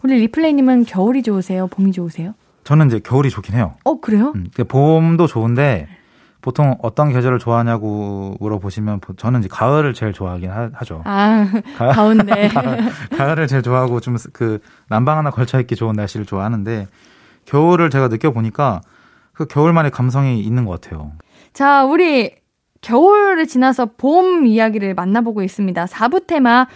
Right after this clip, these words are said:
Speaker 1: 안녕 봄, 나의 작은 숲속에서 백예린의 I'm in love, 콜드의 Love is a flower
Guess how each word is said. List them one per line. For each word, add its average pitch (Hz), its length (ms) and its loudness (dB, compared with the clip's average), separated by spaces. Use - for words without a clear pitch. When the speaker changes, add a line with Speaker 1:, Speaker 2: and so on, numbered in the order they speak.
Speaker 1:
안녕 277 480 4
봄, 330 320 2
나의 202 320 2
작은 320 520 -2
숲속에서 254 720 -2
백예린의 247 720 4
I'm 302 360 2
in 330 220 2
love, 190 520 0
콜드의 302 520 0
Love 277 340 2
is 269 160 -2
a 233 60 4
flower 269 400 0